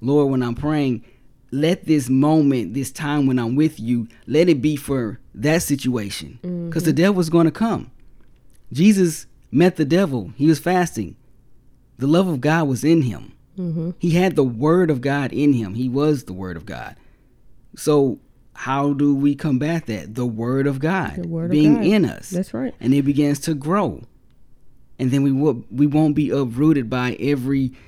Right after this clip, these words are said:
Speaker 1: situation that comes in life,
Speaker 2: Mm-hmm.
Speaker 1: 'cause they come to all of us.
Speaker 2: Mm-hmm.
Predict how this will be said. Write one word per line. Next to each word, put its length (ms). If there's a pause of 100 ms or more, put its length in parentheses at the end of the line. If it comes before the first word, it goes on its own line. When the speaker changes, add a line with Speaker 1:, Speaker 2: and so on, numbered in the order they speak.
Speaker 1:
situation 680
that 140
comes 260
in 140
life, 360
Speaker 2:
Mm-hmm. 340
Speaker 1:
'cause 120
they 120
come 240
to 140
all 240
of 140
us. 180
Speaker 2:
Mm-hmm. 260